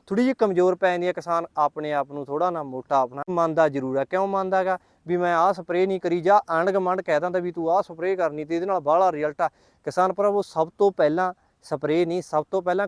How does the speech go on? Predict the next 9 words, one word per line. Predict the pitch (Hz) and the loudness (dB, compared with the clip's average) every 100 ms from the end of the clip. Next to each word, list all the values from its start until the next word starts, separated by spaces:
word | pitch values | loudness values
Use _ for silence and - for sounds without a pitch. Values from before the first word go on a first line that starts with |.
| - | -4
ਕੁਦਰਤ | 151 156 160 | 0 0 0
ਦਾ | 160 160 156 | 0 0 0
ਜਿਹੜਾ | 139 170 175 - | 0 0 0 -4
ਮੌਸਮ | 135 131 135 147 143 | -4 -2 -2 -2 -4
ਆਗਾ | 135 139 - _ _ - | -4 -6 -8 _ _ 0
ਉਹ | 202 175 | 4 6
ਆ | 135 139 | 4 2
ਫਸਲਾਂ | 131 156 156 | -2 -2 0
ਵਾਸਤੇ। | 151 147 170 | -2 -2 -4